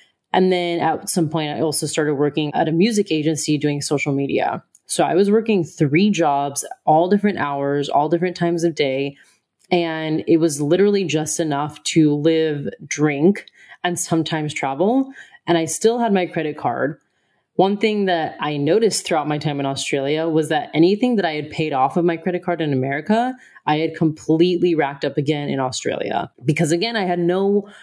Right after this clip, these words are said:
concept of, like, managing my money. It was just like, "Hopefully one day I'll get a big chunk and this will all be paid off." And that's how I operated. Like, I'm just waiting for that one big chunk to drop into my lap. One day it will come and I'll just be able to pay off all this credit card debt and everything will be fine.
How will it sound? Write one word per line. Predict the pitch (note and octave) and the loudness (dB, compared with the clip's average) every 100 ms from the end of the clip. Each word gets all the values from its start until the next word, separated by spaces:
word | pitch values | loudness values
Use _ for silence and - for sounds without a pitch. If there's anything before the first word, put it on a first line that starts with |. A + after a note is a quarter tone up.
| _ - | _ -6
concept | - G3 G3+ G3 E3+ | -2 -2 0 -2 -2
of, | E3 | -2
like, | D#3+ D3 | -2 0
managing | D#3+ F3 D3+ D#3+ | 0 0 0 0
my | C#3+ | 0
money. | C3+ D#3 C3+ - - - - | 0 -2 -4 -8 -12 -10 0
It | F3+ | 2
was | E3+ | 2
just | F3+ F#3 | 0 0
like, | F3 | -2
"Hopefully | E3+ F3 F3 G3+ | -2 0 2 4
one | G3 G3+ | 2 0
day | G#3+ A3 | 0 0
I'll | F3+ D#3+ | 0 0
get | D3+ | 0
a | D3 | 2
big | E3 D#3+ | 0 0
chunk | - G#3+ F#3+ | 2 2 2
and | D#3+ | 0
this | D3 - | 0 -2
will | C#3+ | 0
all | C3+ C#3+ | 0 2
be | D#3 | 0
paid | F3 F3+ | 0 -2
off." | G3+ F3+ E3 - - - | 0 -2 -2 -8 -20 -4
And | F#3 E3 | 0 0
that's | D3 D#3+ - | 0 -4 -4
how | G#3 | -2
I | G3 | -2
operated. | D3+ D#3+ B3+ F#3 A#2 A2+ - _ | -2 0 2 2 -2 -6 -10 _
Like, | F3 E3+ | 0 2
I'm | E3 D#3+ | -2 0
just | E3 | 2
waiting | F3+ A3 E3 | 4 2 0
for | E3 | -2
that | D#3+ | -2
one | C#3 C#3+ D3+ | -2 0 0
big | E3 | 0
chunk | - G#3 G3+ | 2 2 2
to | E3 | 0
drop | C#3+ C3+ E3 | 0 -2 0
into | E3+ | 0
my | F3+ | 0
lap. | G3 G#3+ F#3+ - - - - | 0 0 -2 -6 -20 -6 4
One | D3 D3+ E3 F3+ | 4 6 2 2
day | A3 G3 | 0 0
it | E3+ | 2
will | E3+ | 2
come | F3 G#3+ F#3 E3 | 0 -2 0 0
and | D3+ | -2
I'll | D3 | -2
just | D3+ D3+ | -4 0
be | C3+ | 0
able | D3 | 2
to | D3+ | -2
pay | E3 F3 | -2 -2
off | E3+ | -2
all | F3 | -4
this | F3 - | -4 -2
credit | G#3+ G3+ | 0 0
card | - E3+ D#3 | 0 -2 -2
debt | D#3 C#3+ | -2 -2
and | C#3 - | -4 -4
everything | C#3+ D3 D#3 F3+ | -4 -2 0 2
will | F3+ | 2
be | F3+ | 0
fine. | F3+ G#3 G3 E3 D#3 | 0 -2 -2 -2 -2